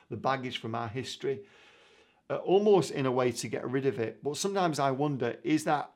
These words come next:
the way we should be approaching our history, even if it's bad?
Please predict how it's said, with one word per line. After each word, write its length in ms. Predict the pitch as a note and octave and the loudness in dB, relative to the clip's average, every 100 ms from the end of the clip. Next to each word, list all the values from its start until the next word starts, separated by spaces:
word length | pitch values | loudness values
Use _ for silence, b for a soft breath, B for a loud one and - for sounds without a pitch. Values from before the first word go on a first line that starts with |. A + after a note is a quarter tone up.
| _ _ - | _ _ -6
the 100 | A#2+ | -6
way 440 | A2+ B2+ B2+ B2+ | 0 2 2 0
we 160 | B2 A#2 | -4 -6
should 160 | A2+ | -4
be 80 | A#2 | -6
approaching 580 | A2 - B2+ B2+ A#2 A2 | -6 -2 -2 -2 -6 -4
our 100 | A2 | -4
history, 540 | G#2+ A#2+ - A#2+ G#2+ B B B | -6 -10 -8 -8 -8 B B B
even 320 | D#3 F3+ F3 | 2 2 2
if 160 | D#3 - | 2 0
it's 160 | D#3 - | -8 -6
bad? 420 | D3 B2+ A2 | -2 -2 -2